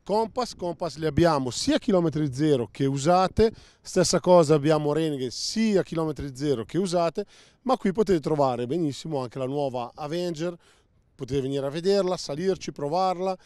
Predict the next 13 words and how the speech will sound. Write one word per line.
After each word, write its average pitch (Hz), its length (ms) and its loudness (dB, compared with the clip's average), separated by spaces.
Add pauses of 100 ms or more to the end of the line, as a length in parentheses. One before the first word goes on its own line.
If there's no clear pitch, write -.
(220)
senza 202 320 -4
problemi. 120 500 -6 (460)
Ovviamente 208 680 -2
sul 220 220 -6
sito, 147 600 -4
oltre 180 280 -6
a - 20 -14
questo, 160 320 -8
già 143 200 -8
che 170 100 -16
siamo 165 260 -10
fuori, 147 420 -2
prendiamo, 147 640 -6